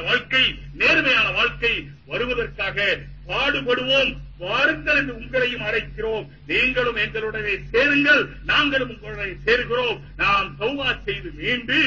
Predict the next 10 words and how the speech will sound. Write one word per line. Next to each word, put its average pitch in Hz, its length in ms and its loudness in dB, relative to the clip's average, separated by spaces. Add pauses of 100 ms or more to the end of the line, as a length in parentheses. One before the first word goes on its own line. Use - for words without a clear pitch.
(260)
அல்லாஹ்வுடைய 180 640 -4
பொருத்தத்தை 208 560 -6 (340)
அடைவோமாக 220 680 0 (140)
என்று 175 220 -10
கேட்டுக்கொண்டு, 190 600 -6 (1040)
இன்று 139 300 -8
காலை 160 340 -2 (260)
சுபு 175 280 -12
தொழுகைக்கு 151 440 -2
பிறகு 147 360 -8